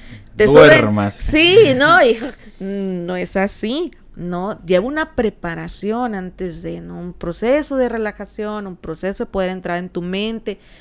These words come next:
Speaker 1: poder tumbar todas las barreras psicológicas que uno se crea, porque el, el, el pensamiento, la mente es muy sabia,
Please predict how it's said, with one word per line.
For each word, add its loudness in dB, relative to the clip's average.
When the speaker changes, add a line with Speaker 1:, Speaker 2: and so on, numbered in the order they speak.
Speaker 1:
poder 2
tumbar -2
todas 2
las -2
barreras -4
psicológicas -8
que -14
uno 0
se -8
crea, -4
porque -4
el, 0
el, -4
el -8
pensamiento, -8
la -6
mente -8
es -14
muy -8
sabia, -4